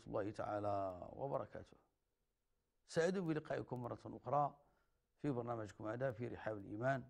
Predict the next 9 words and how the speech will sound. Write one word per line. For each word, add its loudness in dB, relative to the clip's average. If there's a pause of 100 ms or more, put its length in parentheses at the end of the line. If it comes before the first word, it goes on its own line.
(400)
ومع 4
هذه -2
الحلقات 0 (360)
الإيمانية 2 (600)
حول 2
الأربعين 0 (320)
النووية. 0 (1700)
اليوم 4
غنوقفوا -2